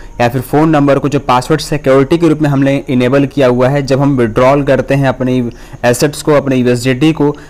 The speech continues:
या फिर हम पी टू पी के माध्यम से sale करते हैं, वहाँ पर सबसे ज़्यादा important है पी टू पी के माध्यम से जब हम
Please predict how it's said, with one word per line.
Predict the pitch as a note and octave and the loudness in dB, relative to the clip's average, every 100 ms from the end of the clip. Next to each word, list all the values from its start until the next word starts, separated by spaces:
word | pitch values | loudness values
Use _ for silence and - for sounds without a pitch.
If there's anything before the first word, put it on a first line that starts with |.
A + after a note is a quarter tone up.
| - | -4
या | B2 | -2
फिर | A#2+ C#3+ | 0 -2
हम | C3 | 0
पी | C3+ | 0
टू | C3 | 0
पी | C#3+ D#3 | -2 -2
के | C#3+ | 0
माध्यम | C3 B2+ C#3+ | 0 0 -2
से | C3+ | -4
sale | C3 C#3 C#3+ | -2 0 0
करते | C#3+ C3+ C3 | 0 -2 -2
हैं, | C#3+ D3+ C3+ | -2 0 0
वहाँ | A2+ A2 D#3 | 0 0 0
पर | D3 G#2+ G2+ - - - | 2 -2 -4 -12 -20 -8
सबसे | - B2 D#3+ | -6 -2 2
ज़्यादा | D3+ D3+ - | 4 2 0
important | C#3+ C#3 D3 D3+ | -2 0 0 -2
है | D#3+ | -2
पी | C3+ | -2
टू | C3 C#3+ | -2 -4
पी | D3+ | -2
के | D3+ | 0
माध्यम | C#3 B2+ D3+ | 0 0 -4
से | C#3 | -2
जब | D3 | -2
हम | C#3+ | -2